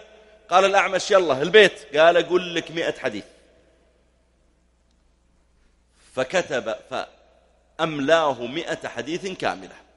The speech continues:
ثم قبل رأس الشيخ وقال: "الآن البيت." لكن الأعمش غضبان: "كيف تفعل بهال-، هذا الفعل؟"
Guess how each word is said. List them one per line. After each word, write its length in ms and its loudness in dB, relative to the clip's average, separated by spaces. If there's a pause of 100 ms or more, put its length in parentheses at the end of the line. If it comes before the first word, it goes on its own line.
(2000)
ثم 260 -4
قبل 380 -6
رأس 320 -4
الشيخ 460 -8
وقال: 320 -10
"الآن 300 -12
البيت." 320 -14
لكن 280 -8
الأعمش 920 -8
غضبان: 500 -2 (1160)
"كيف 200 -12
تفعل 300 -6
بهال-، 320 -16 (760)
هذا 220 -8
الفعل؟" 320 -16